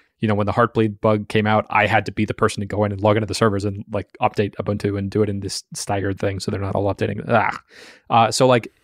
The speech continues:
if I could get to the point where that category of problem can't hurt me anymore, <laughs> w-, with a baby, and, like, it's Google's problem to scale this.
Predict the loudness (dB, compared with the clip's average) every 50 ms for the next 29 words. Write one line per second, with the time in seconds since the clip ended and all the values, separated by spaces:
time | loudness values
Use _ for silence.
0 | _ 0 2 4 6 6 4 4 2 -2 -4 0 2 2 2 2 0 -4 -4 -4
1 | -2 0 0 0 0 0 0 0 0 0 0 -2 -4 -8 _ _ _ _ _ _
2 | _ -6 0 2 2 2 2 0 -2 0 2 2 4 4 4 4 2 2 0 -2
3 | 0 2 4 4 4 2 -2 -6 -6 -8 -12 -16 _ _ _ _ _ _ _ _
4 | _ _ -6 -2 0 2 2 0 -2 -6 -12 _ _ _ _ _ 0 2 2 2
5 | 2 0 0 0 0 0 0 -2 -2 -2 0 0 0 0 0 -4 -12 -16 -18 -20
6 | -20 -20 -20 -20 _ _ _ -20 -18 -18 -18 -20 -20 _ _ -16 -16 -16 -16 _
7 | _ _ _ -4 -4 -2 0 2 2 4 4 2 2 4 4 4 2 0 -2 -4
8 | -4 -4 -2 -4 -4 -6 -8 -6 _ 4 4 4 2 0 -10 -12 _ 0 4 4
9 | 4 4 2 0 -4 -6 -4 -2 -2 -2 -2 -2 -2 -4 -4 -6 -10 -12 -8 -6
10 | -6 -4 -2 -2 -2 -2 -2 -2 -2 -4 -4 -6 -6 -10 -12